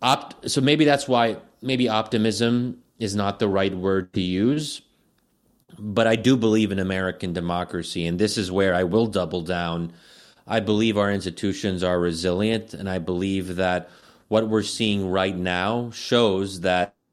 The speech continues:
the Senate, uh, um, after we had to wait a while, um, that the bureaucracy, that even the Republican Party, um, that Trump finds himself isolated, and that our institutions did rally behind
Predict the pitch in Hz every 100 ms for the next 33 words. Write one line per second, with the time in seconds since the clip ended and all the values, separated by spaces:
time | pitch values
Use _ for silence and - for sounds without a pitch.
0 | _ _ _ - 98 - 95 98 98 -
1 | - _ _ _ _ _ - - - -
2 | _ 101 95 90 85 - - 95 80 -
3 | 90 92 90 87 85 87 90 92 - -
4 | _ _ _ - 101 92 87 87 87 85
5 | - _ _ _ - 95 101 95 - 85
6 | 90 90 92 95 101 87 - 95 92 87
7 | - _ _ - - 98 95 110 117 110
8 | 107 107 107 104 101 95 - 107 107 98
9 | 87 87 82 - _ _ _ _ - 101
10 | 92 92 98 - 113 107 - 101 101 98
11 | 95 - 98 90 87 95 101 - 92 85
12 | 85 87 85 87 95 90 92 90 95 98
13 | - 98 - 98 - 95 87 87 90 85
14 | 87 92 98 92 85 82 92 92 90 87